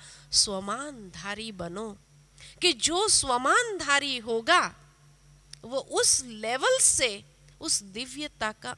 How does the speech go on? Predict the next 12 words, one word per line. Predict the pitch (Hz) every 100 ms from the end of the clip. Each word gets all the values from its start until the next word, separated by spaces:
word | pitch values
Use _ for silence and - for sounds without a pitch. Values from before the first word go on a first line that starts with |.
| -
अनुभव | 196 180 175 247 254
कर | 196
सकेगा। | 190 - 117 - 76 - - _ - - - - -
परमात्म | 202 202 226 302 - 359 339 -
अनुभव | 208 220 220 202 269 262 185 - -
कोई | - 262
स्थूल | - - - 285 339
बुद्धि | 254 269 196 269
से | 269 285
नहीं | 262 262 320
होता | 247 147 -
है। | 73 - - -